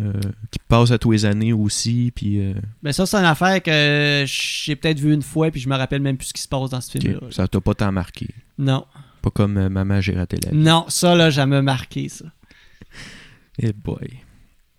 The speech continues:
Speaker 2: C'était les mauvais coups. C'était comme, euh,
Speaker 1: Ben, c'est
Speaker 2: c'est,
Speaker 1: ça.
Speaker 2: c'est, il faisait des mauvais coups
Speaker 1: Tu
Speaker 2: au
Speaker 1: faisais ça, toi aussi, dans ta jeunesse.
Speaker 2: C'était comme un lutin, euh,
Speaker 1: C'est ça.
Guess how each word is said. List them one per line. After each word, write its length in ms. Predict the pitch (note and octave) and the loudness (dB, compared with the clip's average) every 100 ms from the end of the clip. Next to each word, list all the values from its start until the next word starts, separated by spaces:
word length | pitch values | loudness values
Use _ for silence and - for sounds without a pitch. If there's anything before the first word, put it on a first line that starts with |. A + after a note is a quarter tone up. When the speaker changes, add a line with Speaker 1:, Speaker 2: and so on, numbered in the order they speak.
| _ _ _ _ _ _ - | _ _ _ _ _ _ -8
Speaker 2:
C'était 200 | C#3+ D3 | -2 2
les 120 | E3 | 4
mauvais 300 | E3+ D#3+ F3 | 6 6 4
coups. 200 | C#4 C4+ | 2 0
C'était 140 | G#3 | 0
comme, 220 | C#4+ F4 | 0 2
euh, 240 | C4+ G#3+ G#3 | 4 4 6
Speaker 1:
Ben, 220 | C3 C3+ | 6 6
c'est 160 | - B2 | 4 2
Speaker 2:
c'est, 120 | G4+ - | 4 2
Speaker 1:
ça. 80 | |
Speaker 2:
c'est, 100 | C#3+ | 2
il 360 | F#3+ F#3 F#3+ F#3 | -2 -6 -6 -4
faisait 240 | F#3 G#3 | -2 0
des 100 | C4+ | 0
mauvais 320 | A#3 G#3 G3 F3+ | 2 2 0 -2
coups 300 | C#4+ D4 A#3 | -2 -2 2
Speaker 1:
Tu 60 | |
Speaker 2:
au 20 | F#3+ | 4
Speaker 1:
faisais 200 | D3 A2 | 6 6
ça, 120 | D#4+ | 4
toi 120 | - | 2
aussi, 160 | A2 C#3+ | 2 2
dans 100 | A2+ | 2
ta 140 | G2+ | 4
jeunesse. 600 | G2+ G2 A2+ B2 - - - | 4 2 0 -4 -6 -10 -14
Speaker 2:
C'était 240 | - - | -10 -4
comme 160 | A#3+ C#4+ | 0 2
un 120 | C4 | 2
lutin, 480 | G3+ - B3 C#4 A#3 | 2 0 -2 0 0
euh, 500 | F#3 E3 D#3 D3 C#3 C#3 - _ _ - | -2 -2 -4 -6 -6 -8 -12 _ _ -12
Speaker 1:
C'est 160 | - | -6
ça. 160 | - | -4